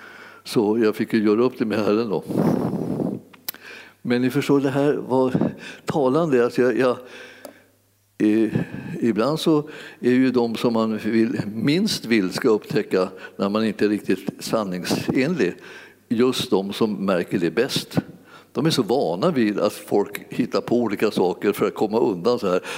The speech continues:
Så de känner igen alla de här små, små bluffarna som man, som man försöker sig på. Men i själva verket är det så där att man sinar helt enkelt. Man orkar inte mera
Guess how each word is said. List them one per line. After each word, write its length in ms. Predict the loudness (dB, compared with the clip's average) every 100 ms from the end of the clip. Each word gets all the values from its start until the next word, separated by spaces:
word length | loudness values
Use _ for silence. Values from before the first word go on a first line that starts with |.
| -4
Så 80 | -2
de 80 | 0
känner 260 | 0 2
igen 320 | 2 2 2
alla 220 | 2 4 2
de 100 | 2
här 560 | 2 4 2 0 -4
små, 460 | -2 0 0 0 -6
små 140 | -2 -2
bluffarna 680 | 2 0 0 -2 0 0
som 160 | 0 -2
man, 280 | -2 -4 -4
som 140 | -2
man 120 | -2
försöker 400 | -2 0 -2 -2
sig 120 | -4 -4
på. 260 | -6 -10 -14 -18 -18 -16 -16 -18 -6
Men 140 | -2
i 60 | 0
själva 300 | 0 2 2
verket 440 | 2 2 0 2
är 80 | 2
det 100 | 2
så 120 | 2
där 200 | 0 2
att 200 | 0 -2 -10 -14 -16 -4
man 140 | -2
sinar 460 | 2 2 2 0 0
helt 240 | 0 -2
enkelt. 460 | -8 -6 -8 -8 -12 -14 -20 _ _ -20 -20 -20 -20 _
Man 160 | -2 2
orkar 300 | 2 2 -2
inte 160 | 0 0
mera 380 | 2 2 0